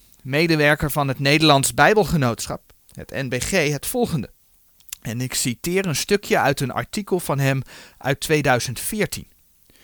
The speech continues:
"Maar onze kennis van de Griekse brontekst is in de afgelopen eeuwen sterk toegenomen.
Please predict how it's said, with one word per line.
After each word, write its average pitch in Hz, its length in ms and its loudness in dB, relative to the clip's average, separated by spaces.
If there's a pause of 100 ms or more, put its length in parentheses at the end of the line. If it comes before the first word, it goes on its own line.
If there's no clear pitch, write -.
(520)
"Maar 135 160 -4
onze 247 440 -4
kennis 240 380 2
van 160 180 -2
de 127 100 -2
Griekse 185 420 -6
brontekst 196 800 0
is 247 220 -4
in 185 120 -2
de 135 140 -2
afgelopen 165 760 0
eeuwen 165 340 -2
sterk 175 420 0
toegenomen. 113 680 -4